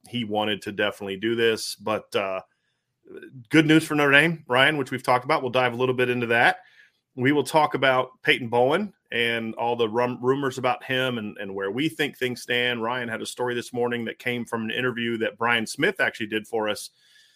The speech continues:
down at the Future fifty this past weekend. And, uh, you know, we had, Brian and I had a very good talk about it. And, and Ryan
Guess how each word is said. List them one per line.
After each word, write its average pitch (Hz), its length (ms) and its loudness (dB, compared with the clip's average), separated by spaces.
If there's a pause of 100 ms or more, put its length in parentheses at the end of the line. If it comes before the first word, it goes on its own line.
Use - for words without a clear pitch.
(160)
down 123 160 8
at 113 60 0
the 107 80 -6
Future 123 320 -8
fifty 143 300 -2
this 107 140 -4
past 107 360 -2
weekend. 107 580 -4
And, 104 320 -4
uh, 101 220 0 (180)
you 107 100 -6
know, 104 60 -4
we 120 140 0
had, 123 240 2
Brian 120 260 0
and 117 100 -4
I 117 60 2
had 113 120 0
a 104 40 -4
very 110 160 -4
good 107 140 -8
talk 110 260 -4
about 107 300 -2
it. 110 140 -2
And, 98 260 -16
and 101 120 -10
Ryan 110 400 -4